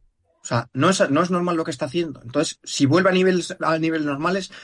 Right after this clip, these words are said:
es un suplente decentillo y ya está. Y aparte tiene una, tiene algo determinante. Los suplentes que tiene,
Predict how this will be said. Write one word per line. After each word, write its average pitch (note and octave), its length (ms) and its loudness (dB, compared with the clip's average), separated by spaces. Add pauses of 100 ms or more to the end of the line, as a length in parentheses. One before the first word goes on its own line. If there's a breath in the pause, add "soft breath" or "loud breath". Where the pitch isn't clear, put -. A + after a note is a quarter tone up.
(300 loud breath)
es C#3+ 140 -2
un F3 100 4
suplente F#3 480 2
decentillo D#3+ 720 0
y C3 120 -2
ya C3 140 4
está. A2 300 -4
Y C3+ 100 2
aparte E3 300 2
tiene F#3 180 4
una, D3+ 220 2 (140)
tiene E3 200 4
algo E3 180 4
determinante. C3 640 -2 (840 soft breath)
Los C#3+ 240 4
suplentes F#3 920 0 (300)
que C3+ 120 -4
tiene, D#3 480 2